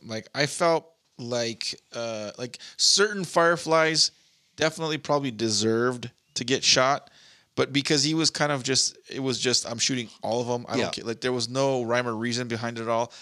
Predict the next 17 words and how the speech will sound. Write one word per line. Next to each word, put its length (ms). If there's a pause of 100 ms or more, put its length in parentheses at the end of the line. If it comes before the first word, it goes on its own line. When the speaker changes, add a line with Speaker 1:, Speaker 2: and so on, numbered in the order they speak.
(180)
Speaker 1:
Like, 160
you 80
don't 120
know 80
if 100
they 100
were 100
just 220
some 180
fucking 500 (320)
dummy 340 (340)
following 280
orders, 480
didn't 240
know 240 (200)
any, 180 (340)
any 200